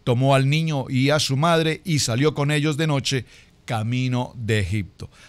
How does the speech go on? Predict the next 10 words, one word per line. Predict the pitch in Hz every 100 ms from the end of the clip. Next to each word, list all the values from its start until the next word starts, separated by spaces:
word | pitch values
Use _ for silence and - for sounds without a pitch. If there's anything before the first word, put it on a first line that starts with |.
| -
Así | 139 190
es | -
que | 180 175 _ _
en | 143 127
toda | 113 233 233
esta | - 196
historia, | 175 - 160 143 135
mis | 117
hermanos, | 117 120 113 104 101
repito, | 113 95 139 123